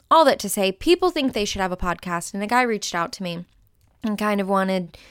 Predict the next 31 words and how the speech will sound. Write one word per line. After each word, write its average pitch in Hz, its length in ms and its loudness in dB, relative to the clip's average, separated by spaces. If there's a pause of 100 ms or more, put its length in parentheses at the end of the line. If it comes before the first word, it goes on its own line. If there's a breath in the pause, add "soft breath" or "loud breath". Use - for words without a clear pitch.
(240 loud breath)
the 202 160 2
skinny, 202 460 2
very 208 400 4
fast 196 340 4
version 196 380 0
of 180 140 -2
how 190 180 2
to 180 220 6 (240)
create 196 300 0
a - 20 -6
podcast. 180 480 -2 (320 loud breath)
And 196 120 -2
he 208 120 2
said, 208 220 -4
"Well, 262 420 6
it's - 160 -4
just 202 240 -8
when 214 160 -2
my 185 160 -4
friend 247 720 -2 (280 loud breath)
so-and-so 254 600 4
and 196 120 0
I 190 120 0
talk 220 460 4
together, 185 640 -2 (400 loud breath)
there's 196 200 -4
just 247 240 -4
something 202 440 -2
magical 185 600 -2
that 170 180 -8
happens. - 840 -12